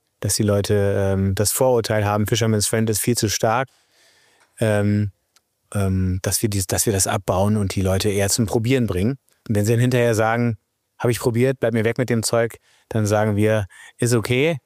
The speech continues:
dann wollen wir dich auch nicht." Ähm, aber, äh, wir sind der festen Überzeugung, ähm, dass, äh, dass es ganz, ganz viele Leute gibt, die eigentlich im Herzen Fisherman's Friend Konsumenten sind, ähm, aber die irgendwas davon abhält. Und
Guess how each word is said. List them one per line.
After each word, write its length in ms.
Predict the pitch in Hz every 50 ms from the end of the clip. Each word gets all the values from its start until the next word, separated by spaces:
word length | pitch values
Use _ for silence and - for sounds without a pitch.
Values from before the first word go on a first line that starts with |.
| _ _ - -
dann 160 | - 113 110
wollen 180 | 107 110 120 131
wir 100 | 123 107
dich 180 | 107 98 113
auch 80 | 107 101
nicht." 320 | 104 143 175 - - - _ _ _ _ _ _ _ _ -
Ähm, 360 | - 117 113 110 110 110 110
aber, 720 | 104 - - 101 107 110 110 110 107 107 107 107 107 101 -
äh, 160 | - 104 104
wir 120 | 101 104 101
sind 180 | 107 120 113
der 80 | 113 101
festen 260 | - 123 113 - -
Überzeugung, 720 | 117 104 104 101 - - 117 113 113 107 104 104 104 104 113
ähm, 480 | 110 101 101 98 98 98 98 95 98 - _ -
dass, 380 | - 98 95 - - - - 117
äh, 380 | 107 98 98 98 98 98 95 92
dass 180 | 92 95 92 -
es 220 | 104 - - -
ganz, 260 | - 101 131 139 -
ganz 240 | - 123 110 104 -
viele 400 | - 135 123 117 107 104 104 - - 107
Leute 300 | 107 104 104 101 104 95
gibt, 320 | 95 110 123 - - - - _ _ _ _ _ _ -
die 100 | 117 101
eigentlich 640 | 82 98 113 120 113 107 107 98 - - - - _ _ _ _ _ _ _ _
im 100 | - 113
Herzen 380 | 98 101 123 156 156 - 151 123
Fisherman's 440 | - 151 127 139 131 127 120 113 -
Friend 220 | - 127 127 123
Konsumenten 520 | - - 107 98 98 101 95 92 - - 98
sind, 260 | 98 107 131 - - _ _ _ _ _ _ _ _ _ -
ähm, 240 | 110 107 104 104 98
aber 140 | 104 107
die 100 | 104 110
irgendwas 300 | 117 110 113 113 117 104
davon 240 | - 117 107 - 110
abhält. 360 | 101 101 - - 95 87 85
Und 300 | 120 110 95 92 - -